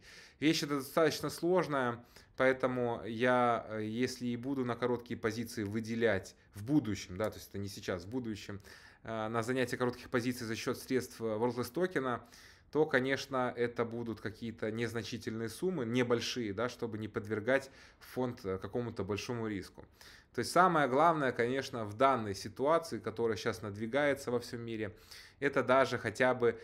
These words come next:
э, не потерять капитал, да, его с-, постараться сохранить. То есть речи, то есть заработать на втором плане. Ну, вообще заработать всегда на втором плане. Если ты научишься не терять, то ты будешь зарабатывать в любом случае.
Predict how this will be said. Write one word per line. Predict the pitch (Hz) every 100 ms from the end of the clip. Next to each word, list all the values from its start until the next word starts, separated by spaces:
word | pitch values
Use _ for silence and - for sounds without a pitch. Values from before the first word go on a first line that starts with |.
| - - -
э, | 104 101
не | 131 139
потерять | 131 - 135 135 120 -
капитал, | 107 - 101 98 85 82
да, | 98 104 101 _ -
его | 104 123
с-, | 117 - -
постараться | 117 - 123 123 -
сохранить. | 98 110 117 117 113 90 - -
То |
есть | 87 -
речи, | 120 - 117 107 101 - - -
то |
есть | 117
заработать | 127 139 131 180 170 143
на |
втором | 127 - 143 143
плане. | 139 113 85 82 -
Ну, | 160 160
вообще | 131 - 147
заработать | 147 151 147
всегда | 160 196
на | 185
втором | - 123
плане. | 120 104 104
Если | 120
ты | 135
научишься | 131 127 - 127
не | 120
терять, | 123 127 123
то |
ты | 117
будешь | 123 123
зарабатывать | 117 127 147 123 90
в |
любом | 101 101
случае. | - 98